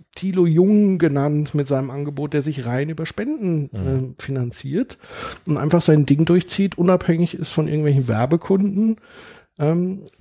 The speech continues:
Speaker 1: und, und seine Sache da durchzieht.
Speaker 2: Mhm.
Speaker 1: Ob er das jetzt gut macht oder schlecht, ob er selber reißerisch ist oder nicht, ein Stück weit muss er das auch wiederum sein.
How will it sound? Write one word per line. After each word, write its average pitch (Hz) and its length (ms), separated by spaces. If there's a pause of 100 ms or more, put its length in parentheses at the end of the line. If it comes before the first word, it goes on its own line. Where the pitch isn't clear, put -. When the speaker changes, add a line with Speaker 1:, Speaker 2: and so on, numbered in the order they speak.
Speaker 1:
und, 165 260
und 170 200
seine 165 200
Sache 208 300
da 139 120
durchzieht. 113 640
Speaker 2:
Mhm. 69 300
Speaker 1:
Ob 131 140
er 143 40
das 139 120
jetzt 135 180
gut 214 240
macht 202 300
oder 127 160
schlecht, 180 320
ob 143 100
er 127 120
selber 175 320
reißerisch 170 500
ist 151 180
oder 123 200
nicht, 190 220
ein 151 80
Stück - 280
weit 123 220
muss 160 160
er 170 100
das 131 180
auch 170 220
wiederum 190 300
sein. 180 400